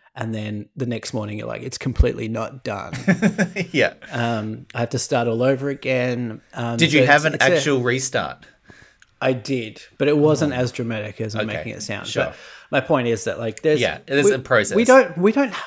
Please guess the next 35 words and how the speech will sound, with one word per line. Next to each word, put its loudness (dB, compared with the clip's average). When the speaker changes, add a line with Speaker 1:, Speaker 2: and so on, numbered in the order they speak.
Speaker 1:
we 2
know 6
that -2
we -2
don't -6
have -2
a -4
huge -2
audience 2
of -8
people -4
that -2
listen -2
to -8
this, -4
and -2
it -4
doesn't 0
make -4
sense -4
the -2
amount -2
of -8
work 0
that -2
we 0
put -4
into -4
it. -4
Speaker 2:
Yeah. -6
Speaker 1:
But 6
I 4
think -2
in 0
life -2